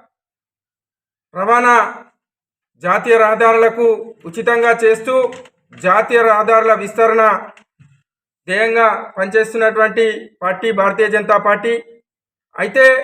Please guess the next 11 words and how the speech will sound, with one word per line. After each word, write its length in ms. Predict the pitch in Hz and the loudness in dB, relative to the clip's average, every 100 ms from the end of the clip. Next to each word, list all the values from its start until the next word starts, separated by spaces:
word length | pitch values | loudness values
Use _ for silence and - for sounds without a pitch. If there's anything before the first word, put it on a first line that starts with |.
| 262 - _ _ 165 | -8 -18 _ _ -8
మన 140 | 202 247 254 | -2 0 0
యొక్క 200 | 247 254 240 | 0 -2 0
ప్రాంతంలో 640 | 208 226 - 240 240 254 269 - - - _ _ _ _ _ _ _ _ _ _ _ 120 | 0 0 0 -2 2 4 4 2 -12 -20 _ _ _ _ _ _ _ _ _ _ _ -12
బూడిద 420 | 175 254 277 277 269 240 - - - - 196 | -6 -4 -2 2 2 2 -2 -10 -20 -12 -2
అనేది 340 | 240 247 269 240 254 240 - | 0 0 0 -4 -6 -14 -10
ఒక 100 | 220 - - | -6 -6 -6
పెద్ద 220 | 190 175 240 202 190 | -6 -2 -2 0 0
మాఫియా, 400 | 214 226 233 233 226 - 180 | 0 0 2 2 0 -8 -4
మాఫియాగా 600 | 196 214 240 233 226 226 214 220 - | -2 -2 0 2 4 2 2 -2 -6
తయారైంది. 560 | 196 214 226 226 226 254 247 - _ _ _ _ _ _ _ _ _ _ - | 0 4 4 2 -2 -6 -8 -14 _ _ _ _ _ _ _ _ _ _ -8
గత 140 | 185 | -4